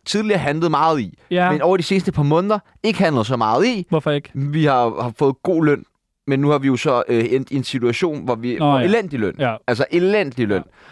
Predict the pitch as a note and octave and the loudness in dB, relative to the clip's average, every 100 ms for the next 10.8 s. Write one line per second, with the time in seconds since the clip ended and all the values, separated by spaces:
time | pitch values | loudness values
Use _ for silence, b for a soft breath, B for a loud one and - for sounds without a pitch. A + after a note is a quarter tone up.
0 | B - B2 D3 B2+ D3+ C#3 C3+ B2+ C3 | B -4 -2 -4 -2 0 2 2 2 0
1 | - A2 A#2+ B2+ - D3+ F3 - B2+ G2+ | -2 -2 -2 -2 0 2 2 0 -2 -2
2 | - A2 - F#2 - - - - _ C#3+ | -6 -6 -6 -8 -8 -12 -12 -16 _ -6
3 | A#2+ - _ - D3 B2+ F2+ - b b | -6 -8 _ -4 0 0 -2 -6 b b
4 | b b C3 C#3 D3 C#3+ C3 A2+ C#3 - | b b -2 0 0 -2 -2 -2 -4 -14
5 | _ - A2+ F3 - _ _ _ - A2+ | _ -6 -2 -2 -4 _ _ _ -10 -6
6 | F#2 G#2+ A#2 D#3 _ _ D3+ D3+ - - | -4 -4 -6 -10 _ _ -4 -4 -6 -6
7 | E3+ D#3 D3 B2 F#2+ A2+ F#2+ F#2+ B2+ C3 | -4 -4 -6 -10 -8 -8 -8 -6 -6 -6
8 | C3 b b b b b _ _ - - | -8 b b b b b _ _ -20 -12
9 | - B2+ A#2 - F3+ F#3 G3 _ _ _ | -4 -2 -2 -4 -4 -4 -6 _ _ _
10 | - B2 A2+ A#2+ A2+ F#2 - | -6 -2 -2 -2 -8 -16 -18